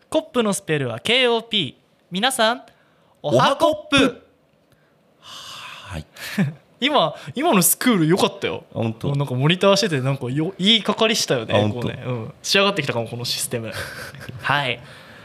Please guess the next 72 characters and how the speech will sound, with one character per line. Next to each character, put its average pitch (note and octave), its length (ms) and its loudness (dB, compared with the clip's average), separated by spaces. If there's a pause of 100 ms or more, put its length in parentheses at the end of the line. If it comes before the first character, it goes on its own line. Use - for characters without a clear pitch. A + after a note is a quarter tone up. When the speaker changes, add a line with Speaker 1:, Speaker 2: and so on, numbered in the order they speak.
(240)
Speaker 2:
は - 280 -8
い。 - 80 -14 (420)
Speaker 1:
前 A3 140 2
回 C#3+ 160 0
の C3 60 -8
ね、 C#3+ 240 -2 (560)
放 C3+ 160 4
送、 B2 400 0 (100)
ど F3+ 80 2
う E3+ 40 4
で C#3+ 40 4
し - 80 0
た - 80 -4
か G#2 80 -4
ね？ D#3+ 220 -2 (380)
Speaker 2:
ち - 100 -6
ょ C#3 40 0
っ C3 40 0
と F#2 60 -4
チ - 220 4
ル B2+ 80 8
っ D3 40 2
て - 280 -2
る D#2+ 80 0
感 D#2 240 -2
じ - 160 -10
で G1+ 80 -8
ね。 D#2 140 -2
Speaker 1:
チ A3 180 2
ル C4 60 4
っ C#4 40 -2
て G#3+ 160 2
る D#3+ 60 4
っ D#3 60 2
て - 160 -2
い - 20 2
う - 20 -10
か B2 80 -2
ね、 B2 60 -2
慣 D#3 200 2
れ A#3 60 2
た、 E3+ 80 0
だ C3+ 80 2
っ C3 40 0
て B2+ 80 0
あ A#2 80 2
れ B2+ 80 0
健 B3 280 0
康 B3+ 140 4
状 A3+ 140 4
態 D3+ 120 4
に C3 140 4
異 C#3 60 8
常 A3 160 6
が A3+ 80 4
あ - 20 2
っ - 40 -12
た - 100 -2
か F2+ 80 -4
ら A#2 100 -6
ね。 A#2+ 140 0
Speaker 2:
そ - 320 -12
う、 - 20 -10
マ F2+ 300 2
ジ E3+ 180 -2
で F2 180 2
ね、 D#2 360 -2
体 F2+ 220 0
調 F2 320 0
悪 E2+ 200 4
く - 160 -10
て。 - 300 -10